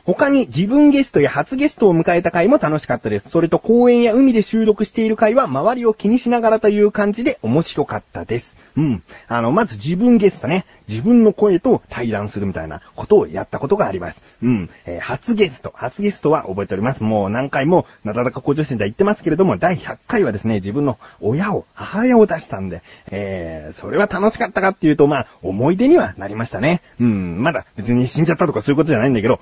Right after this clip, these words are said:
思い出にはなりました。うん。えー、そして公園や海で収録している回。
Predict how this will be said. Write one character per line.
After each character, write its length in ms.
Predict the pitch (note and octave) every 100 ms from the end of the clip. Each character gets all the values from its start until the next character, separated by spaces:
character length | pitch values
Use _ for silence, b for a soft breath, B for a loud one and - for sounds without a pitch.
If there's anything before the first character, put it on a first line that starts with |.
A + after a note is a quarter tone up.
| B
思 200 | - A2
い 60 | A2+
出 100 | B2
に 80 | C4
は 120 | - -
な 80 | -
り 80 | G#2
ま 140 | F#2+
し 100 | F#2
た。 140 | - D#2 _
う 60 | A2+
ん。 160 | G2 - b
え 220 | G2 G2+
ー、 20 | G2+
そ 100 | B2+
し 40 |
て 100 | -
公 300 | - G#3 A#3+
園 100 | A3+
や 120 | A3
海 200 | A3 A3
で 220 | A3 B3+ - -
収 200 | - B2+
録 220 | A#2+ -
し 80 | G#2+
て 160 | - G2+
い 40 |
る 60 | G2
回。 220 | E2